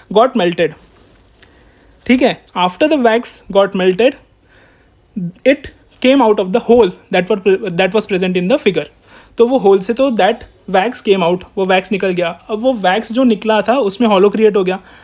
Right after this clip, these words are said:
हॉलो में उन्होंने क्या किया, जिस metal, that is bronze, अगर ब्रॉन्ज का स्टैचू बनाना है तो bronze के metal को पहले उन्होंने melt किया और उस hole से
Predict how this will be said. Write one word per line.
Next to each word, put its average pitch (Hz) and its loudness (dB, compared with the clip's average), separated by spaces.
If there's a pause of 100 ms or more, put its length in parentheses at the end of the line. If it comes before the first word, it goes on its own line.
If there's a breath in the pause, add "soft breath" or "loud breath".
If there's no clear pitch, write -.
(180 loud breath)
हॉलो 226 4
में 277 2
उन्होंने 220 2
क्या 220 2
किया, 220 -2
जिस 214 -2
metal, 196 -2
that 180 0
is 214 -2
bronze, 208 2
अगर 196 0
ब्रॉन्ज - -2
का 240 0
स्टैचू 214 -2
बनाना 175 -4
है 233 -4
तो 262 -4
bronze 196 -2
के 247 -2
metal 190 -2
को 214 0
पहले 196 0
उन्होंने 190 -4
melt 170 -4
किया 226 -2
और 214 0
उस 220 0
hole 175 0
से 254 -4